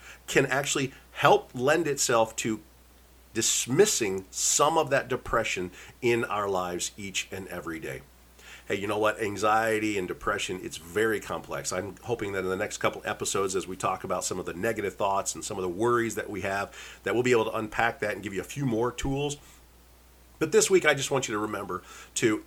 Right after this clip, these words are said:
as you are naming that emotion, as you are working through what that looks like, recognize that that, that emotion that you're feeling, it is very valid,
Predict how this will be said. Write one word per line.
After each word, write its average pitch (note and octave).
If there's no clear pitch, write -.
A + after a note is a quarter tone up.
as C#3
you B2
are A2
naming D3
that C3+
emotion, G2+
as A2
you A#2
are G#2
working D#3
through A#2+
what B2+
that B2+
looks A#2+
like, E2
recognize A#2
that -
that, A2+
that A2
emotion B2+
that A#2
you're G#2+
feeling, B2
it A2
is F2
very G2
valid, F2+